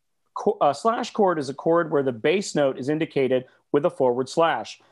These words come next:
These can be inversions of chords that use chord tones. The bass note, uh, can be a non-chord tone or extension for more dissonance.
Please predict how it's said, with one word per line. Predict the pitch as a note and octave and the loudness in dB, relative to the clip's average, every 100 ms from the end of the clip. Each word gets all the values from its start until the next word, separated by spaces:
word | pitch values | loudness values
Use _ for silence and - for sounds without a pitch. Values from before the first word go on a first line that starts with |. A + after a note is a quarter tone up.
| _ - | _ -2
These | C3+ F#3+ | 0 0
can | - F#3+ | -2 -2
be | E3+ D#3+ | -2 0
inversions | C#3 A2 C#3 F#3 A3+ B3+ F#3+ | -2 -2 2 2 2 -2 -2
of | C3 | -4
chords | - C3+ B2+ A2+ | 0 0 0 0
that | C3+ B2 | 0 0
use | B2 B2+ | -2 -2
chord | - E3 F3+ | 0 0 0
tones. | - A#2 G2+ G#2 - - _ _ _ - | -2 -2 -2 -6 -10 -16 _ _ _ -4
The | B2+ | -4
bass | A#2 F3 G#3+ - | 2 0 0 -2
note, | C#3 B2 B2+ _ _ _ _ _ _ | 2 2 0 _ _ _ _ _ _
uh, | C3+ A#2+ A#2 - | 2 4 2 -4
can | F3 F#3 G3 | -2 0 0
be | D3+ C#3 | 2 2
a | B2 | 2
non-chord | C3+ D#3+ F3+ - C#3+ B2+ | 0 0 -2 0 0 0
tone | - B2+ B2 B2+ | -2 0 0 -2
or | D3 D#3+ | 0 0
extension | F3+ - C#3 B2+ A2+ B2+ | 0 -2 0 0 0 -6
for | - E3 | -4 -4
more | B2+ A2+ | 0 -2
dissonance. | A2+ F#3+ G3+ C3+ F#2+ - - | 0 0 0 -4 -6 -10 -16